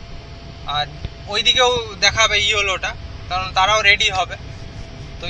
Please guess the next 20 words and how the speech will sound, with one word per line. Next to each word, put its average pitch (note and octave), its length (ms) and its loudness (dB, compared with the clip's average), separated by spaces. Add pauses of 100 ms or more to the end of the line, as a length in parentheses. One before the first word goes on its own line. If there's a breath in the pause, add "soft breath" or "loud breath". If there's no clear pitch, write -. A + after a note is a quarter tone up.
ইয়েলো A#3 300 2 (180)
যখনই A#3+ 420 2
থাকবে, A3+ 280 4 (120)
আপনি A3 220 -2
যদি A#3+ 120 -4 (100)
গাড়ি G3+ 220 8
স্পিডে A#3 340 2
থাকে, G3+ 220 4
রানিং G3+ 240 4 (920)
যদি F#3 220 -8
পেরোনোর A3 360 0
থাকে, G#3+ 140 -4 (100)
পজিশন G#3+ 380 -2
দেখবেন A3+ 300 -2
কোনো G#3+ 180 -6
দিকে A3 140 -6 (100)
গাড়ি F#3+ 240 2
সেরকম G#3 300 -2
আসছে - 240 -6
না, C4 40 -4